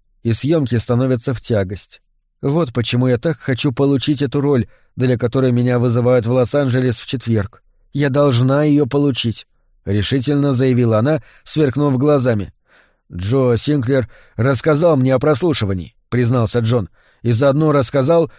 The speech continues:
о том, чем ты занимаешься». Фраза подействовала на нее, как удар хлыста. «Хочешь сказать, ты до этого уже знал про меня? Дядя Джо тебе все рассказал?»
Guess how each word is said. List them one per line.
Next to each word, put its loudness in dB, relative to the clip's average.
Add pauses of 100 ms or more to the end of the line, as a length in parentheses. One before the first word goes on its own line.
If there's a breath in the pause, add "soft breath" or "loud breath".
(680 soft breath)
о 0
том, 2
чем 0
ты 0
занимаешься». -2 (640)
Фраза 0
подействовала 0
на 0
нее, 2
как -4
удар 0
хлыста. -4 (600)
«Хочешь -4
сказать, -2 (500)
ты 2
до 2
этого 2
уже 2
знал 2
про -2
меня? 0 (500)
Дядя 0
Джо 0
тебе 0
все 0
рассказал?» 0